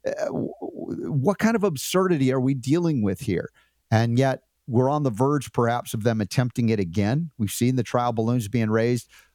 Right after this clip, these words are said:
Uh, the current, uh, president, I don't know if he's present in his own body, uh, saying that, you know, he wants more money for a new vaccine, this time one that works, <laughs> acknowledging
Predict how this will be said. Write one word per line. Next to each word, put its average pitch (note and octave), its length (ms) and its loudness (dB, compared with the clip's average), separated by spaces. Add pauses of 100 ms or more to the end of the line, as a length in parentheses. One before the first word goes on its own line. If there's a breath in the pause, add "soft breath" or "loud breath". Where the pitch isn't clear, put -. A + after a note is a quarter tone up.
Uh, F2+ 320 2
the F2+ 100 -6
current, A#2 400 -2
uh, G2+ 380 -2
president, A2+ 480 -2
I G2 80 0
don't G2+ 120 -2
know A2 100 2
if F2+ 80 -6
he's G2 140 -4
present G2+ 440 -2
in G#2 80 0
his F#2+ 120 0
own B2 220 0
body, F2 380 -2 (280 soft breath)
uh, G2+ 140 2
saying G2+ 380 -2
that, F#2 200 -2
you G2+ 120 0
know, F2+ 120 -2
he G2 120 -2
wants G2+ 280 -4
more G#2+ 160 -2
money G#2+ 300 0
for G2+ 260 -2
a F#2 60 -2
new A2+ 240 2
vaccine, G#2 540 -2
this E3 180 0
time D#3 240 -2
one C#3 200 0
that F#2+ 180 -2
works, - 520 -4 (160)
<laughs> - 140 2
acknowledging C3+ 760 -2